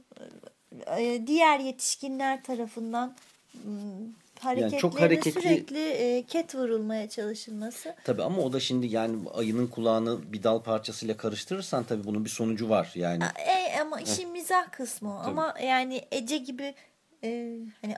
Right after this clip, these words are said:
Speaker 1: ayının ya da kaplanı gıdıklamayıp da ama Ece gibi sürekli böyle bu tip, e,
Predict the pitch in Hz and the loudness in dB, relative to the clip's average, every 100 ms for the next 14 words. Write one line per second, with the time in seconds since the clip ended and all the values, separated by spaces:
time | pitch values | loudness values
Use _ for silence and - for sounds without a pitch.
0 | - 247 269 262 247 220 220 226 254 254 | 0 0 0 -4 -4 -2 -4 -2 -6 -4
1 | 254 254 240 240 262 277 262 254 262 - | -6 -6 -6 -6 -4 -4 -2 -4 -6 -4
2 | 233 208 208 214 220 262 240 220 233 320 | -4 -2 -4 -6 -6 -6 -6 -10 -10 -6
3 | 302 277 - 240 247 240 247 - 254 247 | -4 -4 -4 -4 -2 0 -2 -4 -12 -12
4 | 262 - - 202 - - 202 | -14 -14 -10 -8 -8 -10 -12